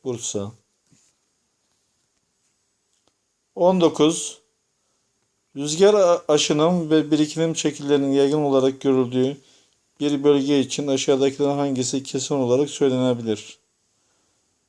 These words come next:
A seçeneği bitki örtüsünün gür olması. Bu söylenemez.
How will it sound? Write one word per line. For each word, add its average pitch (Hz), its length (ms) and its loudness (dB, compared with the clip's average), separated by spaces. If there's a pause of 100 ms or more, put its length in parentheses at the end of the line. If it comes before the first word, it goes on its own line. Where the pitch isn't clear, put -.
(960)
A 190 220 6
seçeneği 160 520 0
bitki 165 260 0
örtüsünün 156 580 0
gür 151 160 2
olması. 139 760 2 (1080)
Bu 185 100 -4
söylenemez. 147 880 2